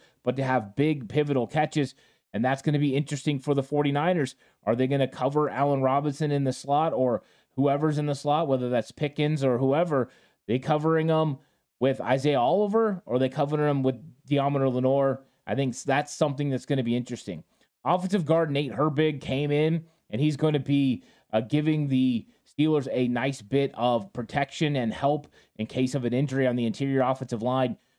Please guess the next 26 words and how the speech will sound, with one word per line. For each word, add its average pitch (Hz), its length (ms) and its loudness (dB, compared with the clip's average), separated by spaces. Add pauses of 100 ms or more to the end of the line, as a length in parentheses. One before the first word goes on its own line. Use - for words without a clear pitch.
(180)
So 110 220 0
a 117 160 0
nice 127 320 0
signing 120 380 0
there. 131 340 0 (240)
They 110 120 0
drafted 139 760 -2
tight 143 260 -2
end 135 160 0
Darnell 131 380 2
Washington. 143 640 0 (200)
He 160 160 -2
was 160 200 0
getting 139 340 0
some 127 300 0
major 135 340 0
snaps, 135 580 -4 (440)
uh, 107 140 2
during 143 280 0
the 143 80 0
preseason. 147 640 -2
He's 147 260 0
a 127 180 2
big 139 540 0 (100)
physical 147 600 0
body, 131 600 0